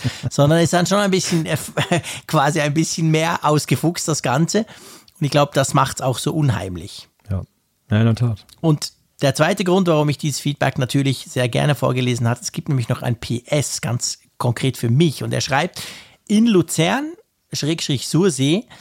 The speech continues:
Speaker 1: gäbe es für den Frick einen guten Kaffee, wenn er mal da ist. Und ihr wisst ja, ich habe immer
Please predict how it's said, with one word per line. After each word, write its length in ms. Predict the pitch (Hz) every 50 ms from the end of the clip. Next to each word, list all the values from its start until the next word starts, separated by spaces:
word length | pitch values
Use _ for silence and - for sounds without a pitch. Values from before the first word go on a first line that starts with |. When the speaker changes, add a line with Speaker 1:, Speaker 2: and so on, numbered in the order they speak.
| - - - - _ _
Speaker 1:
gäbe 320 | - 156 175 214 226 220 202
es 120 | 202 -
für 140 | - - 185
den 140 | 170 170 156
Frick 340 | - - 170 190 - - -
einen 240 | 151 151 151 143
guten 320 | - 151 160 175 - 165 151
Kaffee, 460 | - - 135 - - 170 208 185 135
wenn 140 | 120 117 107
er 60 | 107
mal 220 | 101 98 101 95
da 240 | 95 - 98 92 90
ist. 460 | - - - - - - - - - _ _ _ _ _ _ _ - -
Und 120 | 135 120 117
ihr 60 | 123
wisst 180 | 170 165 -
ja, 120 | 185 147 - -
ich 160 | 147 - 104
habe 160 | 127 139 147
immer 480 | - - 202 175 196 202 156 - -